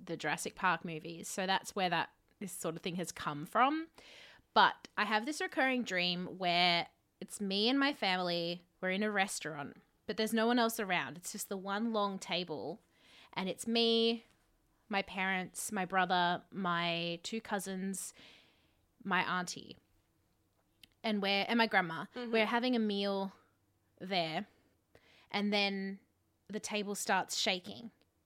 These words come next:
Speaker 1: and then there's big footstep sounds, and we go over to the window to have a look, and the window, the building, it's, we're high up, and the whole side of the building is just glass.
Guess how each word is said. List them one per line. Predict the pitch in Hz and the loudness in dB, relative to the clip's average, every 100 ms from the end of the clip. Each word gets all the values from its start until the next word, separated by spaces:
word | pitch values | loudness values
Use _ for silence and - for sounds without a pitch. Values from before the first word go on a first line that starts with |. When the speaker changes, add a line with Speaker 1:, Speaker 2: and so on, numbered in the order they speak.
| _ _ _ _ | _ _ _ _
Speaker 1:
and | 196 190 | -2 -2
then | 190 | -2
there's | 196 185 175 | 0 -2 -2
big | - 196 | -4 -6
footstep | - - - - 214 - | -6 -6 -6 -2 -2 -2
sounds, | - 180 175 175 190 - - | -4 -6 -6 -6 -8 -10 -10
and | 202 196 185 180 - | -4 -2 -2 -4 -6
we | 185 220 233 | -2 0 2
go | 226 208 | 2 2
over | 196 202 208 | 2 0 -2
to | 214 | -4
the | 190 | -4
window | 180 208 202 175 170 175 | -2 0 4 4 4 0
to | 190 196 | -2 -4
have | 190 | -4
a | 190 | -2
look, | 202 165 | -2 -2
and | - 190 | -4 -6
the | 196 | -2
window, | 220 240 233 214 202 - - | 2 2 2 2 0 -4 -10
the | 196 | -2
building, | 226 240 220 185 | 2 2 2 -2
it's, | 165 - - | -6 -8 -10
we're | 202 208 | -2 -2
high | - 247 262 | 0 4 4
up, | 202 208 247 - _ _ _ _ _ _ - | 6 4 0 -4 _ _ _ _ _ _ -6
and | 202 202 - | -4 -4 -2
the | 208 | -2
whole | 185 - 214 208 202 | 0 2 4 4 0
side | - 196 190 | 0 2 2
of | 185 | -2
the | 190 | -6
building | 185 180 175 | -6 -4 -6
is | 170 - | -6 -6
just | 170 170 - | -6 -8 -8
glass. | 165 165 151 175 - - | -2 -2 -2 -6 -10 -10